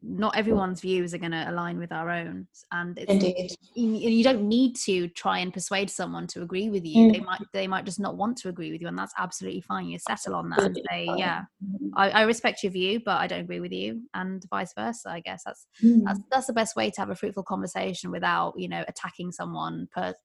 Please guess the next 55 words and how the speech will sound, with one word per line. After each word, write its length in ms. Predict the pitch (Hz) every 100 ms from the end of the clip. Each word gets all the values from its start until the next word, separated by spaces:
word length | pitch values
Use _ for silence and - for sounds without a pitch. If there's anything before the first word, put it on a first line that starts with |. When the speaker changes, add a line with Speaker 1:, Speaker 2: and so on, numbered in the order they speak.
| -
Speaker 2:
Mm. 440 | 220 202 190 185 196
Speaker 1:
you 100 | 190
know, 200 | 170 - 202
taking 280 | 220 190 190
personal 320 | 185 190 185
attacks 300 | 185 185 -
out 180 | 180 170
on 120 | 175
them 360 | 175 175 175 143
or 60 |
calling 300 | - - 185
them 100 | 180
names, 500 | 175 180 175 92 185
or, 200 | 90 185 180 - _ _
which 120 | 240
is 80 | 247
what 140 | 233 202
we're 100 | 214
seeing 240 | 220 202
a 60 | 190
lot 120 | -
of 60 |
the 60 | 185
time, 440 | - 175 170 185 - _ _
um, 260 | 202 190 196 -
with 200 | 196 196
Speaker 2:
Mm. 100 | 190
Speaker 1:
online 320 | 196 180 190
debates 480 | 185 175 170 - 180
as 100 | 175
well, 320 | 165 185 170 _ _
which 280 | 180 - -
definitely 360 | - 196 196 190
needs 140 | 190
to 40 | 196
Speaker 2:
Indeed. 60 |
Speaker 1:
change. 460 | 190 180 190 196 - _ _ _ _ _ _ _ -
Speaker 2:
Indeed, 480 | 190 190 190 190
which 280 | 196 - -
is 140 | 196 190
Speaker 1:
Um, 240 | 208 202
Speaker 2:
why 320 | 190 190 190 190 - 190
I've 180 | 185 190
removed 380 | 196 196 202 202
myself 800 | 180 180 - _ _ - 185 180
from 140 | 190
a 20 | 190
lot 220 | 196 -
of 80 | 185
it, 120 | -
to 100 | -
be 60 | 180
honest 200 | 185 -
with 220 | 190 202
you, 240 | 277 294